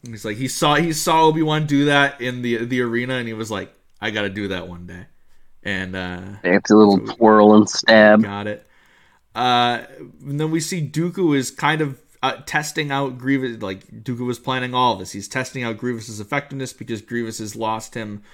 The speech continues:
Speaker 1: quite a few battles in the, in, in the Clone Wars lately. And Grievous gets super pissed, hangs up on him.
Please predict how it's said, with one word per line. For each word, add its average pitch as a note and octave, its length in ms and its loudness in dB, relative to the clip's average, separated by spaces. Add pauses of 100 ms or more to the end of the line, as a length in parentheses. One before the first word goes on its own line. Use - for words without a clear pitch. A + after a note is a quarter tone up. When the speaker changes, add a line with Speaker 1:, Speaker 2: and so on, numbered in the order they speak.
(420)
Speaker 1:
quite G3+ 260 4
a F#3 60 0
few F3+ 180 -4
battles D#3 560 2
in D#3+ 260 -4
the, B2+ 200 -2
in, B2 200 -8
in A#2+ 160 -10
the A#2 100 -6
Clone G3 360 -4
Wars F3 300 0
lately. D#3+ 560 -4 (300)
And A2+ 120 -12
Grievous C3 320 0
gets A#2 180 -4
super D3 240 -2
pissed, C3 300 -4
hangs B2+ 400 -6
up B2+ 200 -4
on A#2+ 200 -2
him. A#2 220 -10